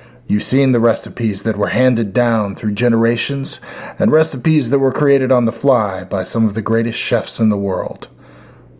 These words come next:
Well, that's not good enough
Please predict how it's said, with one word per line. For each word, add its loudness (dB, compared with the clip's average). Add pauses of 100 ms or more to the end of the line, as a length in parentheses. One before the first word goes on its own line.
Well, 2 (600)
that's 0
not 0
good 2
enough -10